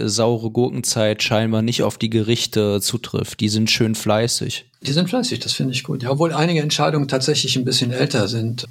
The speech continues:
Speaker 2: wenn, wenn ich das gleich nutzen darf, um einzusteigen.
Speaker 1: Das darfst du.
Speaker 2: Genau,
Speaker 1: Schieß
Speaker 2: ich hab
Speaker 1: los.
Speaker 2: nämlich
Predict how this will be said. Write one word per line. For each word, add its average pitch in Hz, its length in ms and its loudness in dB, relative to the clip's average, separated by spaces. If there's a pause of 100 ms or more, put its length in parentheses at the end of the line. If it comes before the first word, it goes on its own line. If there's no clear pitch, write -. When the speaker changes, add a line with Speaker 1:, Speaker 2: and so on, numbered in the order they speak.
Speaker 2:
wenn, 139 500 -10
wenn 135 140 -2
ich - 240 -2 (240)
das - 240 0
gleich 143 320 0
nutzen 151 360 2
darf, 127 260 0
um 131 100 2
einzusteigen. 131 920 0 (480)
Speaker 1:
Das - 120 -2
darfst 110 340 0
du. 95 100 -6 (420)
Speaker 2:
Genau, 110 180 -2
Speaker 1:
Schieß 117 120 2
Speaker 2:
ich - 40 4
hab 139 60 4
Speaker 1:
los. 135 160 4
Speaker 2:
nämlich 131 240 -2